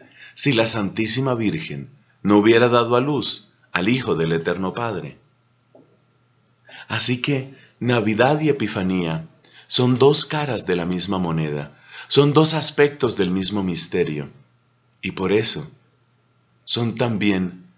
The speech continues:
dos veces la misma alegría. Que nuestro júbilo no se quede adentro.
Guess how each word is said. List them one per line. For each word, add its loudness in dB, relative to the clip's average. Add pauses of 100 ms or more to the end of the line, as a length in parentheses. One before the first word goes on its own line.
(180)
dos 0
veces 0 (260)
la -4
misma 0
alegría. -6 (1200)
Que -2
nuestro 0
júbilo 0 (600)
no -2
se 2
quede 0
adentro. 0